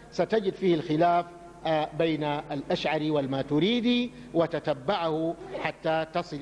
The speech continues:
إلى نتيجته. هناك كتاب آخر،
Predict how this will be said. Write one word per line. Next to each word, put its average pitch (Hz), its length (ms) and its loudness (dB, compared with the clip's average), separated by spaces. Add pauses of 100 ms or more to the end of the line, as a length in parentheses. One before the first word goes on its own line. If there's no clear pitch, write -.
إلى 147 200 0
نتيجته. 127 540 -4 (720)
هناك 262 460 4
كتاب 214 320 2 (100)
آخر، 185 380 0